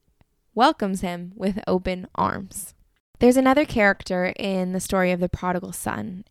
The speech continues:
and it's the other brother. The other brother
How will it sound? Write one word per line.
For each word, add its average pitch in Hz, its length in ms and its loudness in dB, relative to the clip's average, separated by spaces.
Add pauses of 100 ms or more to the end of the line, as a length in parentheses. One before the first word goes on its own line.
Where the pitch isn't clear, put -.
(100)
and 185 300 2
it's - 420 -4 (240)
the 196 180 -4
other 180 280 4
brother. - 400 -6 (960)
The - 180 -4
other 302 240 6
brother 196 540 0